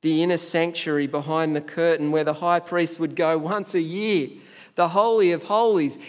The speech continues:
into the presence of God himself.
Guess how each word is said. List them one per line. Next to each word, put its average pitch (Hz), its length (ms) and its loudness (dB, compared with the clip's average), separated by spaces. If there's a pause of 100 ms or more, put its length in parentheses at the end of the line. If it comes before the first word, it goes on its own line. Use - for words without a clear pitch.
(160)
into 240 240 0
the 196 140 0
presence 220 680 2
of 156 160 -4
God 208 300 2
himself. 196 840 0